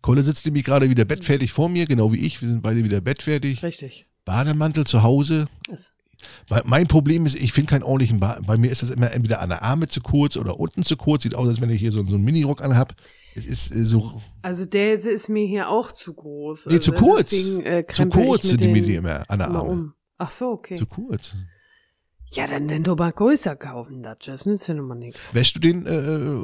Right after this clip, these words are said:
Speaker 1: oft?
Speaker 2: Nee, ich wasche den gar nicht. Der stinkt vor sich hin.
Speaker 1: Nee, das war nämlich meine Frage. Es gibt ja so Leute, die haben,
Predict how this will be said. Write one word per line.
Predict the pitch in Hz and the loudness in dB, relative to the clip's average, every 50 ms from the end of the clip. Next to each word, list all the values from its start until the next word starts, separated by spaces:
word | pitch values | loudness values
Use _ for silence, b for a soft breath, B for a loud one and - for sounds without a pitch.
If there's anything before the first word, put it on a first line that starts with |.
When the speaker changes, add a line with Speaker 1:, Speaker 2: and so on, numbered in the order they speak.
| - - | -4 0
Speaker 1:
oft? | 151 185 202 - - - - - _ _ _ _ _ _ _ - | 0 0 0 0 -6 -14 -16 -20 _ _ _ _ _ _ _ -4
Speaker 2:
Nee, | 165 160 160 | -2 0 0
ich | 156 - 170 | 0 0 -2
wasche | 170 165 - - 156 | -2 -2 -2 -6 -8
den | 147 | -6
gar | - 147 147 147 | -4 -2 -2 -2
nicht. | 143 135 - - - - _ _ | -4 -6 -8 -12 -16 -20 _ _
Der | 147 139 | -14 -14
stinkt | - - - 156 143 - - | -12 -8 -8 -8 -8 -8 -10
vor | 151 143 | -10 -10
sich | 135 - 131 | -10 -12 -14
hin. | - 139 135 135 - _ B B B B - | -12 -12 -12 -12 -14 _ B B B B 0
Speaker 1:
Nee, | 135 147 127 85 - - | 0 0 0 0 -6 -10
das | 104 - 120 - - | -4 -2 -2 0 2
war | 127 139 | 2 2
nämlich | 143 156 156 139 117 | 4 6 6 6 6
meine | 117 120 120 104 | 6 6 4 4
Frage. | - - 127 160 139 | 2 0 0 2 2
Es | 107 - | 2 2
gibt | - 135 143 | 2 2 4
ja | 135 | 4
so | 113 127 | 6 6
Leute, | 120 117 131 123 120 | 6 6 6 4 4
die | 117 117 104 | 4 4 4
haben, | 120 131 135 127 120 | 6 4 4 2 0